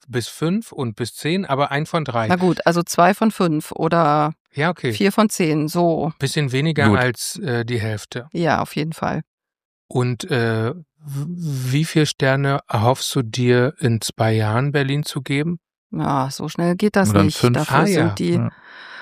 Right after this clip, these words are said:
Speaker 2: Probleme zu groß hier. Ich sag nicht Herausforderungen, das sagt ja jeder, das
Speaker 3: Ja.
Speaker 2: ist so ein Schönreden. Nee, wir haben echte Probleme, die wir angehen müssen.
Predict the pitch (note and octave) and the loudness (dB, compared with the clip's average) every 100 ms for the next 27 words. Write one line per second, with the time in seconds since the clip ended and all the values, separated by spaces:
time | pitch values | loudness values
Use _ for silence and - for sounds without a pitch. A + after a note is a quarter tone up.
0 | - - - F3 F3 F3+ F3 E3 D#3+ E3+ | -20 -10 -4 0 2 4 4 6 4 2
1 | F3 - - F3 - D#3+ D#3+ E3 - F3+ | -2 -8 -4 -4 -4 -4 -2 -4 -8 -12
2 | - D#3 D#3 D3+ - - D#3+ - D#3+ F#3 | -6 -2 0 -2 -4 -6 -6 -2 0 0
3 | F3+ E3 C#3 D3+ - - D#3 D3 D3+ D3+ | 2 4 4 2 0 0 0 -2 -2 -2
4 | C#3+ D#3+ - E3 D3 E3 C#3 G2 F#2 D#3+ | -2 -4 -4 -4 -2 2 4 4 4 2
5 | D3+ D3+ E3 E3+ D3+ D3+ D3 D3+ F3 D#3+ | -2 0 2 2 2 0 2 2 2 2
6 | D#3+ D3+ D3+ D3+ - F3+ - G3+ A3 E3+ | 0 2 0 0 -4 -4 -2 2 4 4
7 | D#3+ D#3+ E3+ G#3+ G3 D#3+ D#3+ D#3+ F3 G3 | 2 0 2 4 2 0 -2 -2 0 0